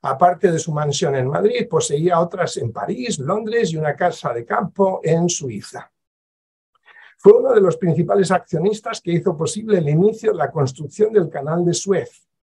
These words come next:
tras una solicitud recibida por el francés Ferdinand Lesseps.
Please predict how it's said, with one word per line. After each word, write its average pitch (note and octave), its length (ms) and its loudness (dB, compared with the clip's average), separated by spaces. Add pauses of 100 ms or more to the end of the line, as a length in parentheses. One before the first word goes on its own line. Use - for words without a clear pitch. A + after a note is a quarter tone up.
(560)
tras D#3 240 -2
una F#3 180 0
solicitud E3+ 760 0
recibida D#3+ 540 0
por C#3+ 200 -2
el B2+ 80 -4
francés C#3+ 560 -4
Ferdinand C#3 600 -2
Lesseps. - 760 -10